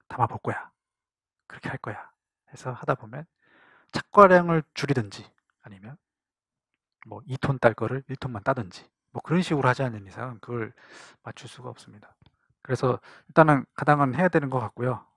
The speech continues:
일단은 뭐 다른 분들은 설탕 넣으면은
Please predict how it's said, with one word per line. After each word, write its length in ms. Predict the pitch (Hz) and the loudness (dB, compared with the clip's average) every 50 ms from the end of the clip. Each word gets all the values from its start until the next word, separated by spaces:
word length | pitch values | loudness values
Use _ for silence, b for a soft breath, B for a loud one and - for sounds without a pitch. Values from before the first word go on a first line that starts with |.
| _ | _
일단은 380 | - 131 - 160 156 156 151 147 | -16 4 6 8 8 8 6 4
뭐 420 | 135 123 131 135 131 120 120 120 B B B B B B B B B B | 6 8 8 8 8 8 6 2 B B B B B B B B B B
다른 220 | - 135 156 151 | 2 4 4 6
분들은 540 | 147 143 139 139 139 135 135 135 127 120 - - _ _ _ _ _ _ _ _ _ - - _ | 6 4 4 6 6 6 6 4 2 -2 -6 -12 _ _ _ _ _ _ _ _ _ -20 -20 _
설탕 300 | - - 202 - 196 180 | 0 2 6 6 6 6
넣으면은 500 | 165 147 139 127 120 127 127 131 127 127 | 4 4 4 4 4 4 0 -2 -6 -10